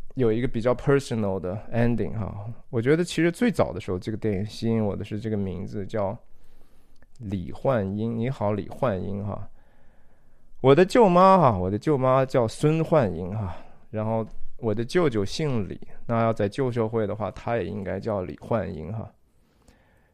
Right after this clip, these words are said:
他们两个人呢，在过去的几年内吧，陆续的因为癌症去世了，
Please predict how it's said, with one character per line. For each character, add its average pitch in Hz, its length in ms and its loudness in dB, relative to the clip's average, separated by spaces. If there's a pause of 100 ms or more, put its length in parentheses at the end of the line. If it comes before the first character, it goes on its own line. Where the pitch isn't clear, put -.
(120)
他 - 160 0
们 180 180 2
两 107 180 4
个 110 120 0
人 107 200 0
呢， 110 380 -2
在 110 260 2
过 135 200 2
去 127 200 -4
的 107 240 2
几 101 220 -8
年 98 300 -2
内 127 200 0
吧， 87 160 -6 (260)
陆 131 200 -4
续 120 220 -6
的 101 100 0
因 107 260 -4
为 107 240 0
癌 98 220 -4
症 123 260 -2
去 156 220 -2
世 170 220 0
了， 101 180 -2